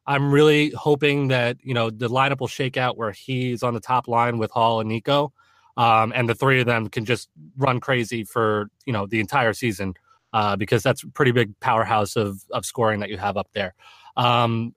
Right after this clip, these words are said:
as far as, you know, guys a little further down the prospects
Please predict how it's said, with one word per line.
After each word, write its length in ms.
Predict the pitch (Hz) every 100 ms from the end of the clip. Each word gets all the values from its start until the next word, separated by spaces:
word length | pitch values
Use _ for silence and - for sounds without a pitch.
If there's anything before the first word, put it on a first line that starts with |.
| _
as 240 | 127 123 - _
far 360 | - 156 165 165
as, 680 | 147 147 135 127 117 - -
you 100 | -
know, 300 | 131 120 117 - _ _ _ _ _ - _ - -
guys 300 | - 151 131
a 80 | 143
little 200 | 151 156
further 280 | 139 156 143
down 200 | 131 131
the 80 | 127
prospects 760 | 135 127 - 127 117 - -